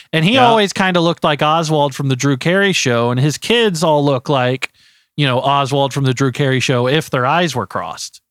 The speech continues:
Speaker 1: you know,
Speaker 2: Right.
Speaker 1: permanently.
Speaker 2: And man, can you imagine the kids that Jimmy would have had? Him and Sally O'Malley. I mean, she looked like Farrah Fawcett,
Speaker 1: Oh
Speaker 2: man.
Speaker 1: yeah, you know he, you know he always said,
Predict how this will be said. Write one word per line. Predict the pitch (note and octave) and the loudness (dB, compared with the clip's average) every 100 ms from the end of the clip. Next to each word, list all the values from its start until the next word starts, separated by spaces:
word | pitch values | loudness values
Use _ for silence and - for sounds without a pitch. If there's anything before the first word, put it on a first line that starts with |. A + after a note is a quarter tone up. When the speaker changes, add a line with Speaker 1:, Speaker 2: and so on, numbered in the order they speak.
| _ | _
Speaker 1:
you | C3+ | -2
know, | A2+ | 2
Speaker 2:
Right. | A#2 A#2 G#2 | 2 2 0
Speaker 1:
permanently. | - F#3 C#3+ G#2+ - G#2 D3 - _ _ _ _ _ C3+ | 0 0 -2 -6 -8 -10 -10 -16 _ _ _ _ _ -4
Speaker 2:
And | C3 B2 | -2 0
man, | B2+ B2+ A2 | 0 -2 -2
can | B2+ C3+ | -6 -2
you | E3 | 0
imagine | D3 B2 C3 B2 B2+ | 0 0 -2 -4 -6
the | |
kids | G#2 C3 A2 | -4 -6 -4
that | A2+ | -6
Jimmy | F#2+ A#2 A#2 | -4 -4 -2
would | A2 A2 | -2 -2
have | G2+ | -4
had? | A2 A2 G2+ | -2 -2 -2
Him | D3 F#3+ | -2 -2
and | E3 A#2+ | -4 -6
Sally | - C3 C3 C#3 C3+ | -4 -2 0 0 0
O'Malley. | B2 A#2+ B2 B2+ A#2+ - - | 0 -2 0 -2 -4 -8 -8
I | B2 | -4
mean, | C3 | -2
she | B2+ F3 | -2 -2
looked | E3 - | -2 -2
like | A2+ | -4
Farrah | - - C3+ C3 A2 | -6 -4 -2 0 -2
Fawcett, | - A2 A2 A2+ C#3 | -4 -2 -2 0 0
Speaker 1:
Oh | C3+ B2 A#2 | 2 0 0
Speaker 2:
man. | A2+ A2+ | -2 -2
Speaker 1:
yeah, | A2+ A2 G#2 A2+ | -2 -2 -6 -8
you | C#3 C#3 | -4 -2
know | B2 A2+ - _ | -2 -4 -12 _
he, | F#3+ G#3+ | -4 -2
you | F#3 F#3+ | 0 0
know | E3+ | 2
he | F3 A#3 | 2 2
always | A3+ G#3 F#3 | 2 2 0
said, | - F3 F3 E3 | -2 0 0 0